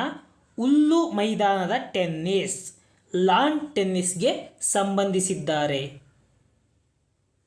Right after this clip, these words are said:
ಬಾಂಗ್ಲಾದೇಶದ ರೋಹಿಂಗ್ಯ ನಿರಾಶ್ರಿತರ ನೆರವಿಗಾಗಿ ಭಾರತ ಸರ್ಕಾರ ಡ್ಯಾಶ್ ಕಾರ್ಯಾಚರಣೆ ಪ್ರಾರಂಭಿಸಿದೆ? ಬಾಂಗ್ಲಾದೇಶದ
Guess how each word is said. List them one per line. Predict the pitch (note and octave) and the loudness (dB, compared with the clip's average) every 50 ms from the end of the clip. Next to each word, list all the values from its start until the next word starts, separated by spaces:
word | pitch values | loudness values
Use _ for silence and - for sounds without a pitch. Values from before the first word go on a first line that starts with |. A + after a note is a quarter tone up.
| _ _ _ _ _ _ _ _ _ _ _ _ _ _ _ _ _ _ _ - G3 | _ _ _ _ _ _ _ _ _ _ _ _ _ _ _ _ _ _ _ -14 -10
ಬಾಂಗ್ಲಾದೇಶದ | F3 - - G#3+ B3+ D4 D#4 D#4 D#4+ E4 E4 E4 A#3+ A3 C4 C4+ C4+ C4+ C4 A#3+ B3+ B3+ B3 | -4 0 2 4 4 4 4 4 4 6 6 4 4 2 0 0 0 0 0 2 2 2 2
ರೋಹಿಂಗ್ಯ | G#3+ F#3+ G#3+ A#3+ C#4+ C#4+ C#4+ D4 D4 D4 C#4+ C#4+ D4 C#4+ | 2 2 4 4 4 4 4 0 -2 0 2 2 2 2
ನಿರಾಶ್ರಿತರ | B3+ A3+ G#3+ A#3+ A#3 A#3 A#3 - - G3 - A#3 A3 A3 A3+ A3+ A3+ | 2 0 -2 -2 -2 -2 -4 -6 -8 -6 -4 -4 -2 -2 -2 -4 -4
ನೆರವಿಗಾಗಿ | F#3 F3 F3 F3 F#3 F#3+ F#3+ F#3 F#3+ F3 D#3+ D#3 D3+ F3 A#3+ D4+ D4+ - - - _ _ _ - - | -4 -4 -2 0 0 0 0 0 -2 -2 -2 -4 -4 -4 -4 -6 -6 -8 -14 -20 _ _ _ -14 -8
ಭಾರತ | - - F#3+ G3+ B3 D4+ E4+ E4 - D#4 | -2 2 4 6 6 6 4 2 2 0
ಸರ್ಕಾರ | D4 D4 C4+ G#3+ F#3 - - F#3+ F3+ E3 D#3 D#3 D3 - - - _ _ _ - | 0 0 0 -2 -4 -4 -4 -2 -2 -2 -2 -4 -6 -10 -14 -20 _ _ _ -6
ಡ್ಯಾಶ್ | E3+ E3+ G#3 A3 A#3 A3+ A3+ - - - - | 0 2 4 4 6 4 4 2 0 -2 -2
ಕಾರ್ಯಾಚರಣೆ | A#3 A3 A3+ A3+ A3+ A3 A3+ A3+ - G#3 G3+ G3 A3+ A#3+ | 0 2 2 2 2 0 0 0 0 0 0 0 -2 -4
ಪ್ರಾರಂಭಿಸಿದೆ? | A#3 - - G3 E3 F3 F#3 F#3 F#3 F3 E3+ E3+ - D#3+ D#3 D#3+ D3+ C#3 D3 - - - _ _ _ _ _ _ _ _ _ _ _ _ _ _ _ _ _ _ _ _ _ _ _ _ _ _ _ _ _ _ _ _ _ _ _ _ _ _ _ _ _ _ _ _ _ _ _ _ _ _ _ _ _ _ _ _ _ - | -4 -2 -2 0 2 2 2 2 2 0 0 -2 -2 -4 -4 -4 -4 -4 -6 -10 -14 -20 _ _ _ _ _ _ _ _ _ _ _ _ _ _ _ _ _ _ _ _ _ _ _ _ _ _ _ _ _ _ _ _ _ _ _ _ _ _ _ _ _ _ _ _ _ _ _ _ _ _ _ _ _ _ _ _ _ -8
ಬಾಂಗ್ಲಾದೇಶದ | E3 D#3+ F#3 F3+ B3 C#4 C4+ C#4+ D4+ D4 D4 A#3 A3+ A#3 A3+ A3+ A3 G3+ | -2 0 2 2 2 2 4 6 6 6 6 4 2 0 0 0 0 2